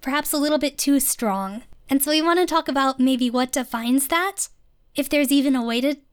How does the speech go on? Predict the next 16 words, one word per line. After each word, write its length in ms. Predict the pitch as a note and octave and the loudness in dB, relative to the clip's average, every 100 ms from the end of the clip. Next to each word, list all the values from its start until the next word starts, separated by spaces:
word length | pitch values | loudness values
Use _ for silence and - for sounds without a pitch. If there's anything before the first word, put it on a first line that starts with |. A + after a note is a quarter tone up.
| - | -4
to 180 | F#3+ | -2
define 400 | - C#4+ D4 D#4 | 0 0 0 0
that. 220 | F4 F#4 F#4 - _ _ _ _ _ _ _ _ | 2 0 -2 -10 _ _ _ _ _ _ _ _
And 80 | C#4 | 2
there's 160 | D#4+ E4+ | 2 2
a 60 | |
lot 180 | E4+ D#4 | 0 0
to 80 | D#4 | -2
say. 360 | D4 B3 A3+ - _ _ _ | -2 -2 -2 -12 _ _ _
So 380 | A#3+ C#4 C4+ C4+ - _ _ | -2 2 2 2 -2 _ _
if 320 | D4 D4+ - | -4 -4 0
you 160 | C#4 | 2
are 80 | D4+ | 2
interested 500 | C#4 C#4+ C#4+ C#4 C4 | 2 0 -2 -2 0
in 80 | B3+ | 2
that, 260 | C4 C4 | 2 0